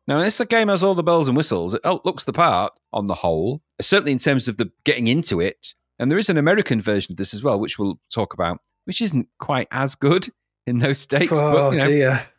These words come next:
Speaker 2: <laughs>
Speaker 1: hey-ho. So this is one of those multi-format, multi-games. On offer, you have such delights as tiger training. Ooh. Trapeze. Ah. Tightrope. <laughs> Eee.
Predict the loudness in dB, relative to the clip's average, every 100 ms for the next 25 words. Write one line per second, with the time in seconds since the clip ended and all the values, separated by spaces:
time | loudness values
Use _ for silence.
0 | -6 -6 0 0 2 2 2 2 0 _
1 | _ -2 0 0 0 0 0 2 2 2
2 | 0 -2 -2 -6 -6 _ -6 0 0 2
3 | 0 0 -2 -2 -2 -2 2 0 0 -6
4 | -12 _ _ 0 2 2 0 0 2 0
5 | 0 0 0 0 -2 -2 0 2 2 0
6 | -4 -2 0 2 0 0 2 2 0 -4
7 | -6 -2 2 4 4 4 2 0 -2 -6
8 | -10 _ -4 -2 2 2 4 2 0 -4
9 | _ -2 2 2 2 2 0 0 -2 -4
10 | -16 -16 -6 0 2 2 0 0 -6 _
11 | -2 2 2 2 2 2 -2